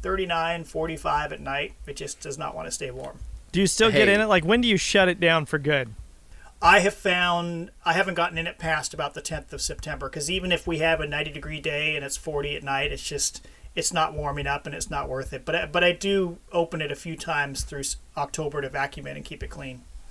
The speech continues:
Speaker 2: Yeah.
Speaker 1: But yeah, mid,
Speaker 3: Um,
Speaker 1: mid-September, it's over.
Speaker 3: The pool is a reoccurring theme on this podcast. Um,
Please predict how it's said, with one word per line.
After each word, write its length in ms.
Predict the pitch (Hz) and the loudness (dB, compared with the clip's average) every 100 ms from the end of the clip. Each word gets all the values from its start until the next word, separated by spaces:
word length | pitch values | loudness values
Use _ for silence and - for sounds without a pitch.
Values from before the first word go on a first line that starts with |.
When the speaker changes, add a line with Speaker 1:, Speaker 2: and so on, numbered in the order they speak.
| - - - - - - | -14 -14 -16 -20 -12 -8
Speaker 2:
Yeah. 140 | 131 - | -8 -6
Speaker 1:
But 160 | 156 - | -8 -4
yeah, 140 | 170 | -4
mid, 180 | 160 190 143 | -4 -4 2
Speaker 3:
Um, 80 | 135 | 4
Speaker 1:
mid-September, 560 | 123 220 202 202 165 | 4 4 2 2 2
it's 120 | 156 | 0
over. 420 | 151 151 131 117 - - - - - - - - - 143 | -2 -4 -6 -8 -14 -14 -16 -16 -18 -16 -14 -14 -10 0
Speaker 3:
The 100 | 156 | 0
pool 300 | - 233 247 | 4 4 6
is 100 | 160 | 6
a 40 | |
reoccurring 520 | 135 143 135 135 113 101 | 6 4 6 4 2 0
theme 360 | 113 101 92 90 | -2 -2 -4 -4
on 180 | 101 98 | -4 -2
this 120 | 92 | -4
podcast. 760 | - 85 87 92 80 90 - 101 | -2 -4 -2 -4 -2 0 0 2
Um, 540 | 110 107 98 92 95 | 2 4 4 0 -10